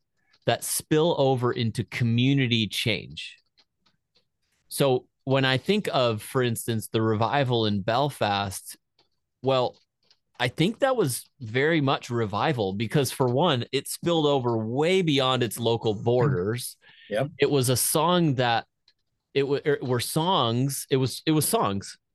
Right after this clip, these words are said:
Speaker 1: that, that largely woke the church up and made impact change in communities. I mean, you know, when you think about, like,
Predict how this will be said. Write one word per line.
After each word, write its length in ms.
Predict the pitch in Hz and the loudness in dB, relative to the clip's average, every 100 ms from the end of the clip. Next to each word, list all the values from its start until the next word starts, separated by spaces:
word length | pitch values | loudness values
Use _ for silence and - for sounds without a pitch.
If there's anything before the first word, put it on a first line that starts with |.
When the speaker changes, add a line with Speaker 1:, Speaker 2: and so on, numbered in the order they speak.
| _ - | _ -4
Speaker 1:
that, 340 | 127 123 - - | 0 0 -2 -6
that 340 | 143 123 120 - _ _ _ | -2 0 0 -2 _ _ _
largely 840 | 131 123 139 165 135 139 123 113 104 _ _ - | 0 2 4 2 0 0 0 -4 -6 _ _ -8
woke 500 | 107 127 160 196 196 | -2 2 4 2 0
the 200 | 139 147 | -2 -2
church 440 | - 175 175 - - | 0 0 0 -4 -4
up 420 | 165 135 107 - _ _ _ _ _ _ _ _ _ | -2 0 -2 -6 _ _ _ _ _ _ _ _ _
and 260 | 139 127 123 | -4 -2 -2
made 420 | 139 151 156 135 - _ | 0 2 0 -2 -8 _
impact 580 | 151 185 160 156 113 - | -2 0 2 0 -2 -8
change 380 | - 170 156 123 | -4 0 0 0
in 160 | 131 | 0
communities. 600 | 127 123 151 202 123 101 | 0 0 2 2 0 -2
I 40 | 123 | 0
mean, 180 | 135 - | -2 -2
you 280 | 135 135 131 | -2 0 2
know, 80 | |
when 180 | 123 127 | 2 2
you 80 | 127 | 0
think 300 | 120 170 170 | 0 0 0
about, 360 | 139 123 117 139 | 0 2 0 0
like, 320 | 117 104 | -2 -4